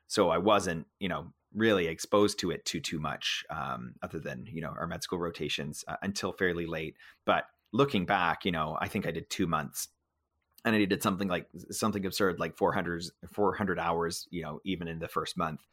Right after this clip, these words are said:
Um, so it was, you know, you, you worked really, really hard, but the, the transformation was incredible. And I think if I could have done double that, if I could have done four months, I, I would have, if I found it a little bit sooner. Um, that being said, I was,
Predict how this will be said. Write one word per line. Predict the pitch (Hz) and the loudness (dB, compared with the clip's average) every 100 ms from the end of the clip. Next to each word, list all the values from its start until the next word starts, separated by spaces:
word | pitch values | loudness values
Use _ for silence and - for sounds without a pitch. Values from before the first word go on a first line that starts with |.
| - - - | -20 -20 -2
Um, | 82 76 65 - - _ _ _ | 0 0 -2 -10 -18 _ _ _
so | 107 | 2
it | 95 | 2
was, | 107 101 | 2 0
you | 101 | -2
know, | 78 | -2
you, | 78 104 | -2 -2
you | 80 107 | -2 2
worked | 117 - | 2 2
really, | 107 90 | 2 2
really | 87 85 | 0 -2
hard, | 80 95 85 73 - | 0 2 2 0 -2
but | 85 78 | -2 -2
the, | 82 76 | -4 -4
the | 90 | -6
transformation | - 104 - 87 80 - | -2 -2 0 -2 0 -2
was | 78 | -4
incredible. | 82 - 85 82 78 82 - | -6 -2 -2 0 -2 -4 -6
And | 82 80 | -6 -2
I | 85 | -2
think | - 87 | 0 0
if | 95 | 0
I | 82 | -2
could | - 98 | 2 2
have | 82 | 2
done | 87 82 78 73 82 | 2 0 -2 -8 -6
double | - 82 80 | 0 2 2
that, | 69 76 | -2 -4
if | 85 | -4
I | |
could | 82 90 | -4 -2
have | 80 | -4
done | 76 - | -6 -4
four | 80 | -4
months, | 76 58 - | -2 -6 -8
I, | 73 71 - | -8 -8 -10
I | 85 | -12
would | 78 78 | -10 -8
have, | 62 - | -8 -8
if | - 78 | -10 -8
I | 76 | -10
found | - 78 | -10 -10
it | 87 85 | -10 -10
a | |
little | 87 | -10
bit | - - | -12 -12
sooner. | - 80 73 - - - - - | -10 -8 -8 -12 -20 -20 -20 0
Um, | 82 78 71 - _ _ _ _ _ | 0 2 -4 -14 _ _ _ _ _
that | 98 95 87 | 0 2 2
being | 87 80 | 0 -2
said, | - 131 131 117 - | 2 4 6 4 2
I | 90 95 | 2 4
was, | 87 85 - | 4 2 -2